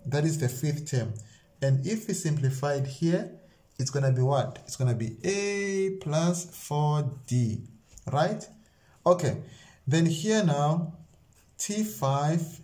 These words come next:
will equals to one plus three, that's the second term, plus three,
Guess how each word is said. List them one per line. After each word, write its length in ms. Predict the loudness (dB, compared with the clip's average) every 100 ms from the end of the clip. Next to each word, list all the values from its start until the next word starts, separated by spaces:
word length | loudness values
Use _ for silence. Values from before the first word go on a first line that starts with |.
| -4
will 160 | -2 0
equals 340 | -2 0 0 0
to 60 | -2
one 600 | 0 2 4 4 2 -2
plus 380 | 0 0 0 -8
three, 520 | -4 2 2 0 -6
that's 220 | -4 -4 -4
the 40 |
second 360 | -6 0 2 4
term, 320 | 4 2 -2 -18 -20 -6
plus 400 | 2 2 2 -4
three, 400 | 2 2 2 -2